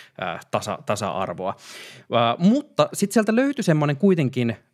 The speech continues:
mä olin itse asiassa jopa unohtanut tän, ja täm-, tää on niinku mun mielestä sitten hyvä sisäänheitto tässä, äh, myöhemmin siihen, että mikä hänen niinku poliittinen painoarvonsa on, sillä hän oli tavallaan tukenut jo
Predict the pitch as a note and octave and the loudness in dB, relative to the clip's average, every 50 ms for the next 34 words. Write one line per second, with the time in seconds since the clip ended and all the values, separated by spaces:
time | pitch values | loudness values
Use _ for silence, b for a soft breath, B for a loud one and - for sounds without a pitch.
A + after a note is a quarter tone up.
0 | _ E3+ C#3 B2+ B2 B2+ C#3+ F3 G3 F3+ F3 F#3+ F#3+ - E3 D#3 D3 D#3 C#3 C3+ | _ 0 2 2 2 2 2 2 2 2 2 0 0 0 0 2 2 0 -2 -2
1 | F3 D3+ C3+ E3 - F#3 F#3+ G#3 F#3+ C3+ - A#2+ G#2+ G#2 - - A#2+ A#2+ A#2 - | -4 -2 -2 0 2 2 2 2 2 0 -2 -6 -6 -4 -2 -2 0 0 0 0
2 | - C#3+ D3+ D3+ D3 D#3 C#3+ D3 D3 D3 D3 C#3+ D#3 D#3+ D#3 C3 C3+ C#3 C3+ C3+ | 0 0 0 -2 -8 0 2 2 2 2 0 0 2 2 2 0 0 -2 -4 0
3 | C3+ C#3 B2+ C3 E3 E3 D3+ C3+ D#3+ D3 F3 D3+ B2 A2 A2 G#2 G2+ - G2+ - | 2 2 2 2 2 0 0 -2 0 0 2 0 0 0 -2 -4 -4 -4 -4 -4
4 | G#2 - - C3 - - E3 C#3+ B2 A#2+ A2+ A2+ B2 D3 D3+ C3+ A#2+ A#2 A2 G2+ | -4 -4 -4 -10 -10 -6 -2 0 0 2 2 2 0 0 0 0 0 -2 -4 -6
5 | - _ _ _ - - C3 C3 B2+ A2+ G#2+ G#2+ - _ A2+ G#2+ B B B B | -10 _ _ _ -4 0 0 2 2 2 0 -2 -2 _ -2 -2 B B B B
6 | B B - B2+ C#3 C3+ A3 F3+ D#3 C3+ B2+ A#2+ B2 A#2+ A2+ A2+ - _ _ _ | B B -2 -2 2 2 2 2 2 2 2 0 0 -2 -4 -4 -8 _ _ _
7 | _ _ - D3 C#3+ C3+ A#2 - - A2 G#2+ G#2+ G2+ - _ _ _ - C#3 C#3+ | _ _ 2 4 4 2 0 -2 -2 -2 -2 -2 -4 -6 _ _ _ 0 2 2
8 | D3 C3 A#2 F#2+ G2 G2+ G2+ G2 G2+ G2 - - - - D3+ E3 D#3 C3 A2 - | 2 2 0 0 0 0 0 -2 -4 -6 -8 -10 -4 0 0 2 2 0 -2 -4
9 | A2+ A2 A2+ B2+ C3+ C3+ C3+ F#3 G#3 C#4 C#4 A#3 D3+ A#2 - b b b b b | -2 -2 0 0 0 -2 0 -2 0 2 2 0 0 0 -4 b b b b b
10 | b _ _ _ E3+ G#3 B3 D4 C4+ B3 F#3 D3+ B2+ A#2 G#2+ G#2+ G#2+ D3 C3+ C3+ | b _ _ _ 2 2 4 2 0 2 2 0 0 0 -2 -2 0 -2 2 4
11 | C#3 B2 A#2 A2+ - - G2 | 4 2 2 0 -4 -6 -8